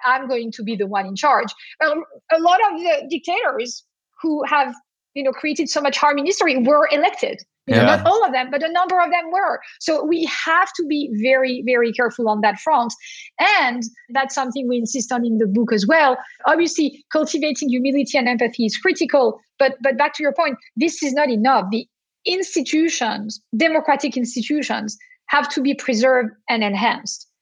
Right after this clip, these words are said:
Speaker 1: And that's about term limits. That's also about preserving the separation of powers, you know, judiciary, legislative, executive. Those principles are, are, are central.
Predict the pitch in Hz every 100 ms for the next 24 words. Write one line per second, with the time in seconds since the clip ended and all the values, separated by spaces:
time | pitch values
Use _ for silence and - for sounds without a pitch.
0 | _ 240 233 254 269 220 202 220 330 330
1 | 311 294 269 - 247 226 240 233 254 226
2 | 220 214 - 233 220 285 277 240 233 -
3 | - 226 233 233 214 - 240 226 277 277
4 | - _ _ - 240 226 220 220 196 247
5 | 233 247 247 254 - _ 233 196 233 240
6 | 254 262 262 226 _ - 202 190 277 285
7 | 240 269 254 233 - - 226 339 339 370
8 | 330 - 277 285 262 247 - 262 262 254
9 | - 233 226 220 - 339 - 254 220